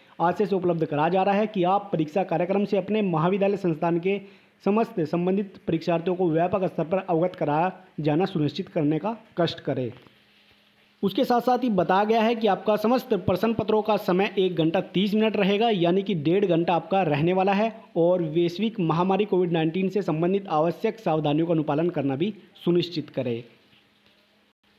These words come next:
तो उसके साथ आप देख सकते हो नीचे यहाँ पर सभी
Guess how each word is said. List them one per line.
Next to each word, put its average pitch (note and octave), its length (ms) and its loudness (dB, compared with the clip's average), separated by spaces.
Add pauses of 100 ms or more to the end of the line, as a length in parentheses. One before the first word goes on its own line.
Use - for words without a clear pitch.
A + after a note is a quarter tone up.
(120)
तो G#3 80 4
उसके A3 160 0
साथ A3 240 0
आप G#3+ 100 2
देख F#3+ 240 2
सकते G#3 240 -2
हो G#3 80 4
नीचे F#3 400 2
यहाँ F3 500 0
पर G#3+ 140 2
सभी F#3+ 320 -2